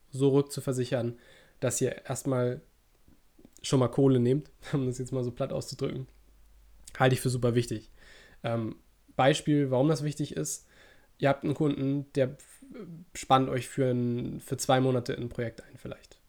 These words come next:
So, je, je nachdem, was ihr für eine Dienstleistung habt, ist das üblicher oder nicht.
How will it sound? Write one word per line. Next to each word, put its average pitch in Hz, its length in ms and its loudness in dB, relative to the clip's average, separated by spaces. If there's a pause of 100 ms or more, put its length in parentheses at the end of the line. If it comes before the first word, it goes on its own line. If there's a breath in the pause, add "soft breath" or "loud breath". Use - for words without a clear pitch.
So, - 160 -20 (320)
je, 123 200 -6
je 120 60 -2
nachdem, 117 280 -2
was 113 120 0
ihr 120 80 -2
für - 100 -4
eine 113 100 0
Dienstleistung 113 460 -4
habt, 110 140 -8
ist - 140 -8
das - 340 -10
üblicher 127 380 -4
oder 120 100 -2
nicht. 160 300 -2